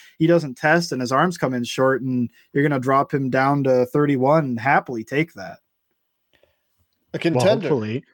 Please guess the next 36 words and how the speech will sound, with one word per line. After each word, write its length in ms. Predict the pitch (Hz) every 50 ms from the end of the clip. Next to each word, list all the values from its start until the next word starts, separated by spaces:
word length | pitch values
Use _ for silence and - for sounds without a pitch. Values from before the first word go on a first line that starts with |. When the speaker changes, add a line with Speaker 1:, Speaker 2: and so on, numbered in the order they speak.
| _ _ _ _ _ _ _ _ _ -
Speaker 2:
at 80 | 139 139
Speaker 3:
Yeah. 120 | 165 165
Speaker 2:
thirty-one, 680 | 143 143 139 131 127 127 113 117 120 113 110 107 107 - _ _ -
James, 480 | 123 117 131 127 123 127 123 117 - -
would 140 | 127 117 107
be 280 | 127 127 127 123 127
a 140 | 123 139 139
guy 200 | 113 139 135 135
like 240 | 131 127 123 123 120
Kaiir 340 | - 127 127 123 123 117 -
Elam, 300 | 123 127 113 107 107 107 _ _ _ _ _ _ _ _ _ _ _ _ -
I 120 | 139 143
think. 320 | 139 143 117 101 - _ _ _ _ _ _ _ _ -
I, 240 | - 127 127 127 135
I 40 | 135
think 240 | - 139 135 120 -
that 140 | 135 113
they're 300 | 120 123 120 104 101 98 _ _ _ _ _ _
probably 540 | - - 131 127 143 147 170 160 160 165 160
looking 340 | 143 151 156 156 170 160 160
at 100 | 156 131
defense 480 | 127 139 147 143 147 147 147 147 139
first. 480 | - - 127 135 170 185 180 - - -
We've 260 | 120 117 120 104 92
had 300 | - - 120 127 135 131
that 200 | 143 147 147 143
feel 200 | - 147 147 151
since 260 | 151 151 151 147 135 -
the 60 | 143
combine. 600 | - 135 131 135 139 139 151 160 165 180 185 185 - _ _ _ _ _ _ _ _ _ -
We'll 120 | 131 139
dive 300 | 131 113 139 143 156 151
into 240 | 160 165 156 147 156
some 220 | 147 - 151 143 139
Kaiir 420 | - 135 135 143 151 151 151 131
Elam 560 | 143 147 151 170 180 170 160 156 151 151 151